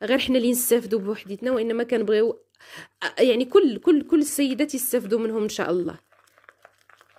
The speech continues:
لانه الاغلبيه منا راه كنعانوا من الشعر،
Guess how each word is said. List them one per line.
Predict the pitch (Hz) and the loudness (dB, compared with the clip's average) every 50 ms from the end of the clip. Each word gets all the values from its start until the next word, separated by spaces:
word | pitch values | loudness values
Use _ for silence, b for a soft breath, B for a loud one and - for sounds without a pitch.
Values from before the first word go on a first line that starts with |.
| - _ _ _ _ _ _ - - _ _ _ - | -20 _ _ _ _ _ _ -20 -20 _ _ _ -4
لانه | - 196 202 202 190 | -2 0 2 2 0
الاغلبيه | 143 - - 269 320 330 320 294 294 254 208 233 226 247 | 0 0 0 2 2 2 4 2 2 0 -2 -4 -4 -2
منا | 240 240 226 220 214 233 269 294 277 | -2 -2 -4 -4 -4 -4 -2 -2 -2
راه | 240 226 | -2 -4
كنعانوا | 214 - 226 190 175 165 202 269 277 269 254 240 233 226 220 208 | -4 -6 -6 -6 -4 -2 0 0 0 2 0 0 -2 -2 -2 -2
من | 202 202 | -4 -4
الشعر، | 208 - - - 202 175 180 165 | -6 -6 -8 -8 -4 -4 -4 -4